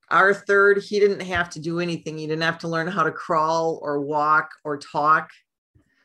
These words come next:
um, because we would park him on the floor and the two older ones would come wherever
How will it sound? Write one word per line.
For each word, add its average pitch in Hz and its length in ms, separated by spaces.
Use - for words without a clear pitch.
um, 147 600
because 165 560
we 175 240
would 190 220
park 170 300
him 156 120
on 156 180
the 147 80
floor 170 580
and 147 140
the 143 60
two 160 260
older 180 380
ones 147 420
would 147 120
come 160 320
wherever 147 360